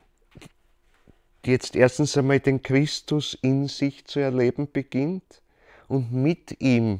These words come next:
möchte ich sagen, ja, in die eigenen Tiefen steigt, aber damit zugleich auch mit dem Bewusstsein in die Erdentiefen steigt. Weil wir müssen denken, dass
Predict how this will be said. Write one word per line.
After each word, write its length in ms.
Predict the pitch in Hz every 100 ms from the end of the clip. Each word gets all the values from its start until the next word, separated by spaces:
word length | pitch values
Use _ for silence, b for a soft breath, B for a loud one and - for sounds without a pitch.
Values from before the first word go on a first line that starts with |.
| -
möchte 400 | 104 110 - 139
ich 100 | -
sagen, 360 | 127 127 147 B B B B B _ _ -
ja, 500 | 98 107 113 143 156 -
in 100 | 127
die 220 | 123 -
eigenen 580 | 117 120 151 147 156 151
Tiefen 480 | - 160 - - 170
steigt, 540 | - - 131 156 -
aber 180 | 156 147
damit 380 | - 139 143 -
zugleich 600 | - - - 95 120 131
auch 140 | 135
mit 220 | 135 -
dem 120 | 131 127
Bewusstsein 600 | 127 120 127 - 127 123
in 120 | 120
die 180 | 117 -
Erdentiefen 800 | 104 101 90 - 87 85 - 92
steigt. 420 | - 98 95 -
Weil 100 | 107
wir 120 | 113
müssen 380 | 120 143 147 151 B B B B -
denken, 380 | 120 151 156 -
dass 220 | 139